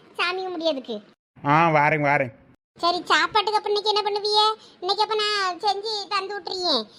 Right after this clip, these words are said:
Speaker 1: நாளையில இருந்து வேணா ஏதாவது செஞ்சுக்கிடுங்க.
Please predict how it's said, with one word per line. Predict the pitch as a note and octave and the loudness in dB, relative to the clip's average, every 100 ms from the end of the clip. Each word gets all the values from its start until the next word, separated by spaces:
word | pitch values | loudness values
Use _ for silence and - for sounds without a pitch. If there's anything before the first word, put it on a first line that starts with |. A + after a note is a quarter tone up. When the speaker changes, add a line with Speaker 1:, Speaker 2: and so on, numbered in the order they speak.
| - F4 | -18 -2
Speaker 1:
நாளையில | F4+ F#4+ G#4+ G4+ | 2 2 0 0
இருந்து | G4+ G4+ A4 | 0 2 2
வேணா | F#4+ G4+ A4+ G4 F4+ F#4 | 2 2 2 4 4 4
ஏதாவது | G4 G4 G#4+ | 4 0 0
செஞ்சுக்கிடுங்க. | G#4 F#4 F#4 F#4 F#4 C4 | 0 2 0 0 0 0